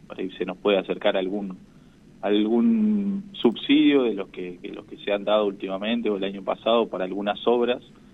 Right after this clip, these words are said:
eh, de propie-, de, en, en la propiedad del club. Entonces quizás ahora estamos, estamos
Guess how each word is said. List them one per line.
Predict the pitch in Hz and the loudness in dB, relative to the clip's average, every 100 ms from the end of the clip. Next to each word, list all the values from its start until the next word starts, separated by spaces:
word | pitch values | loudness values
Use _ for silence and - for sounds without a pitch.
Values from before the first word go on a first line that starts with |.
| - - | -20 -16
eh, | 95 90 87 87 | -10 -8 -8 -6
de | 95 | -6
propie-, | 87 87 95 - | -4 -2 -2 -2
de, | 87 90 87 82 | -2 -2 -2 -6
en, | - 90 90 - | -8 -8 -8 -2
en | 107 | 0
la | 104 | 0
propiedad | 101 98 110 107 | 0 -2 0 0
del | 104 | 0
club. | 123 143 | 0 2
Entonces | 139 113 110 104 - - | 2 0 -4 -6 -10 -18
quizás | 110 - | -16 0
ahora | 110 113 113 | 0 2 0
estamos, | 113 113 117 117 101 - - - - - | -2 -2 0 -2 -6 -14 -20 -20 -20 -20
estamos | - - 107 113 113 107 104 | -20 -2 0 2 0 -2 -4